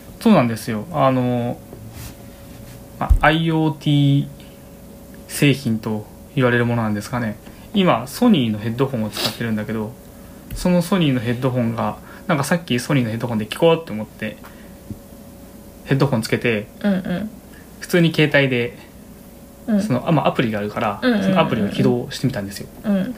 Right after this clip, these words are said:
Speaker 2: ワイヤレスなんだよね、ヘッドホンね。
Speaker 1: あ、ワイヤレスです。
Speaker 2: うんうん。
Speaker 1: そう、で、そ-、ポチッと押してみたら、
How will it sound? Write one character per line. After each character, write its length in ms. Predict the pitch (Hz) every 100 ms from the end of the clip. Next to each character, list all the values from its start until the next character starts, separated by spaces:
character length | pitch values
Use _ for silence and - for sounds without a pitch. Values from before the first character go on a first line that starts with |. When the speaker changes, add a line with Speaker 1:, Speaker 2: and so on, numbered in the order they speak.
| -
Speaker 2:
ワ 120 | 294
イ 60 | 339
ヤ 80 | 247
レ 100 | 214
ス 140 | 196
な 80 | 185
ん 40 |
だ 80 | 180
よ 60 | 185
ね、 160 | 196 - -
ヘ 120 | - 202
ッ 60 |
ド 100 | 185
ホ 80 | 202
ン 80 | 185
ね。 80 | 214
Speaker 1:
あ、 200 | 175 -
ワ 100 | 165
イ 40 |
ヤ 80 | 135
レ 100 | 113
ス 60 | 107
で 120 | 107
す。 220 | - -
Speaker 2:
う 20 |
ん 40 | 214
う 20 | 196 190
ん。 120 | 214 -
Speaker 1:
そ 140 | 165
う、 20 | 151
で、 140 | 160
そ-、 120 | 160 - - -
ポ 80 |
チ 120 | 175 208
ッ 60 |
と 100 | -
押 100 | 139
し 60 | 135
て 80 | 160
み 60 |
た 100 | 104
ら、 120 | 110